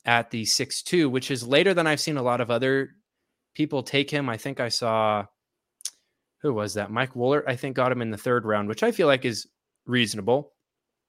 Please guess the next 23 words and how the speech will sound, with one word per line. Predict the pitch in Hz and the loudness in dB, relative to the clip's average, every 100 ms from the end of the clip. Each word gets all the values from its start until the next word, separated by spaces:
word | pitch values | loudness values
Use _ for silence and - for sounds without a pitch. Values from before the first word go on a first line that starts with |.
| _ _ - | _ _ -2
Um, | 120 113 104 120 | 0 2 2 4
but | 127 | 6
I | 160 | 6
took | 160 190 | 4 0
him | 185 180 | 0 0
in | |
the | 170 | 0
sixth | 175 - | 0 -2
round | 143 147 139 | -2 0 0
'cause | 113 | 0
I | 110 | -2
was | 107 | 0
looking | 139 147 | -4 -6
for | 135 135 | -4 0
an | |
off-ball | 131 131 131 123 | 2 2 2 2
linebacker. | 117 113 110 107 - 110 | 0 0 0 -2 -4 -6
I | |
knew | 107 110 | -4 -4
I | |
needed | 107 104 98 | -4 -4 -4
a | |
couple, | 92 123 - 113 104 | -4 -2 0 -2 -4